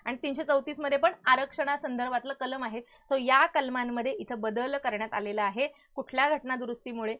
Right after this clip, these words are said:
तर ही घटना दुरुस्ती आहे एकशे सहावी घटना दुरुस्ती, एकशे अठ्ठावीसावं घटना दुरुस्ती विधेयक. अर्जुन राम मेघवाल कायदा मंत्री आहेत,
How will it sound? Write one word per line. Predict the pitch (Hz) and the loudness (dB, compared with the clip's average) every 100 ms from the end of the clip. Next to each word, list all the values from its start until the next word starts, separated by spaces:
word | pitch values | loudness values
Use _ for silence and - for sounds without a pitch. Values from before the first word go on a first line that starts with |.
| _ _ - | _ _ 4
तर | 285 285 | 4 4
ही | 277 240 | 0 -4
घटना | 247 247 240 247 | -4 -4 -2 -2
दुरुस्ती | 247 233 247 | -2 -6 0
आहे | 226 240 | 0 0
एकशे | - 226 - - 285 | -10 -14 -12 -8 -8
सहावी | - 254 240 254 254 359 | 0 2 2 -2 -2 -2
घटना | 370 262 262 | -2 -2 -4
दुरुस्ती, | 247 240 - 233 233 _ _ 226 | -4 -8 -10 -14 -14 _ _ -12
एकशे | - - 294 | -12 -4 -2
अठ्ठावीसावं | 254 240 _ 277 311 330 339 | -2 -6 _ -4 0 2 2
घटना | 339 330 285 | 2 -2 -6
दुरुस्ती | 269 247 - 247 | -6 -8 -10 -10
विधेयक. | 233 220 226 220 - _ 226 | -4 -4 -4 -8 -20 _ 2
अर्जुन | 233 233 208 294 320 | 2 0 -2 -2 2
राम | 320 240 226 233 233 247 | 2 4 4 4 0 -4
मेघवाल | 220 214 214 262 240 180 - _ _ - | -4 -4 2 4 4 2 -12 _ _ 2
कायदा | 214 220 | 4 4
मंत्री | 269 269 285 | 0 -2 0
आहेत, | 254 254 | 0 0